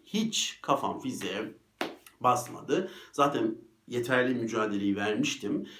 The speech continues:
yeterli çabayı göstermiştim. Baktım olmuyor, vazgeçtim zaten. Sonra kendi kendime dedim ki, "Oğlum Ömer, yapacağın bir şey yok yani. Kafan fiziğe basmıyor, bunu kabul edeceksin. Zaten sınırlı bir kapasiten var, <laughs> onu da," dedim, "burada tüketme.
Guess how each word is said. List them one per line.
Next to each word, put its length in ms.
yeterli 420
çabayı 420
göstermiştim. 800
Baktım 340
olmuyor, 500
vazgeçtim 680
zaten. 540
Sonra 180
kendi 280
kendime 340
dedim 240
ki, 60
"Oğlum 280
Ömer, 220
yapacağın 460
bir 60
şey 160
yok 260
yani. 440
Kafan 340
fiziğe 420
basmıyor, 500
bunu 140
kabul 280
edeceksin. 640
Zaten 320
sınırlı 440
bir 80
kapasiten 680
var, 340
<laughs> 20
onu 240
da," 120
dedim, 240
"burada 240
tüketme. 680